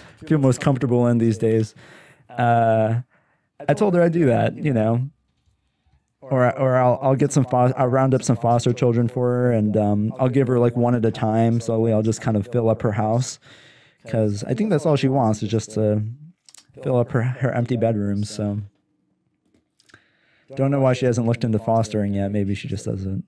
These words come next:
Well, also 'cause my stepdad lives there and he's an, he's a dick. Anyway, the point is, the point is, um, my mom has always been, I think, worried about me being gay throughout most of my life.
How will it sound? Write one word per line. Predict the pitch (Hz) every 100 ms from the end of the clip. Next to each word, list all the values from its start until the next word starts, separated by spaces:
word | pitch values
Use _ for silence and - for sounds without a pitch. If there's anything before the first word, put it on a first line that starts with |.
| _
Well, | 135 135 135
also | 117 135 131
'cause | 127 110
my | 107
stepdad | - 107 104 101 98
lives | 101 -
there | 104 104
and | 104
he's | 104 104
an, | 104 -
he's | 110 110
a |
dick. | 113 110 - - - _ -
Anyway, | 208 208 160 131
the | 127
point | 131 240 233
is, | 147 127 117 110 - - -
the | 135 131
point | 233 185
is, | 131 117 110 104 - _ - _ _
um, | 135 135 135 131 123 123 - _ _ _ _ _ _ _ _ _ _ _ _ _ _ _ _ _
my | 143 135
mom | 139 139 135
has | 127
always | 123 120 107
been, | - 117 113 107 104 _ _ _ _ 123
I | 123
think, | 120 117
worried | - 139 165 160
about | 123 110
me | 110
being | 110 110 107
gay | 110 107 107 110 110 - -
throughout | 123 113
most | 110 113 113
of |
my | 110
life. | 107 107 107 -